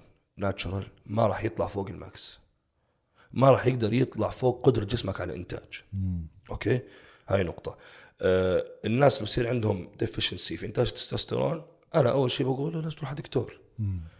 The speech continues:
Speaker 1: ما تحاول ترفع بأمور عشوائية.
Speaker 2: شو بكون الأسباب بالعادة؟
Speaker 1: أول سبب الاسترس.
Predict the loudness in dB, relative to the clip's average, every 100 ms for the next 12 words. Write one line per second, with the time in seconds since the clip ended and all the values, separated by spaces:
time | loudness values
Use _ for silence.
0 | _ 0 2 2 4 6 4 4 0 0
1 | -2 0 2 4 2 0 -8 -14 -20 _
2 | _ _ _ _ 2 2 4 0 0 -2
3 | -4 -12 -2 0 4 4 4 0 0 -2
4 | -2 -6 -6 -8 -18 _ _ _ _ _
5 | _ _ _ -20 -8 4 4 4 0 0
6 | 0 0 0 -2 -4 -8 -10 -12 _